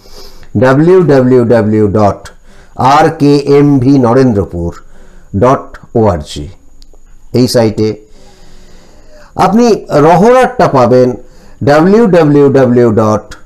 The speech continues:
আর কে মিশন রহরা ডট ও আর জি। আর কে এম ভি নয়, কিন্তু রহরার ক্ষেত্রে খেয়াল রাখুন ডাব্লিউ ডাব্লিউ ডাব্লিউ ডট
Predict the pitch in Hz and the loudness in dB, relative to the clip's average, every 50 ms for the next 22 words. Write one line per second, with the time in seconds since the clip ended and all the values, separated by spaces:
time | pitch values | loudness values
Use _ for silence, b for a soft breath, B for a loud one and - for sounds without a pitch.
0 | b b b b b b b b b - 143 170 190 202 185 - 202 208 190 160 | b b b b b b b b b -2 0 2 2 0 0 0 0 2 2 4
1 | 151 156 156 - 160 151 147 147 135 120 123 131 131 156 156 127 113 101 95 98 | 2 2 0 0 0 2 2 2 2 2 2 2 2 2 2 2 0 -2 -2 -4
2 | 98 120 120 135 131 - - - 107 101 95 87 85 80 - - 80 76 - - | -6 -4 -2 -2 -2 -4 -4 -4 -4 -2 -2 -4 -6 -8 -12 -14 -16 -16 -16 -14
3 | - - 123 127 143 - - 156 156 151 147 143 147 147 147 139 143 147 147 151 | -8 -4 -2 -2 -2 0 0 0 2 2 2 2 0 0 0 0 0 0 0 0
4 | 147 135 123 95 101 95 87 - B B B B B B B B 110 123 127 127 | -2 -2 -2 -2 -4 -4 -6 -8 B B B B B B B B 0 0 2 2
5 | 139 143 139 131 - 156 - - 135 131 - 131 127 123 123 123 120 117 120 120 | 2 2 0 0 -2 -4 -4 -4 -6 -4 -2 0 0 0 2 0 0 0 -2 -2
6 | 120 123 120 - B B B B B B B 110 123 127 127 135 156 175 180 170 | -2 -2 -4 -8 B B B B B B B -2 0 0 0 2 2 2 2 2
7 | 147 139 131 120 120 123 120 120 110 107 117 110 107 110 107 107 104 98 104 101 | 2 0 0 0 2 0 0 0 0 0 0 0 0 0 0 0 0 0 0 0
8 | 101 101 101 - - | 0 -2 -4 -6 -12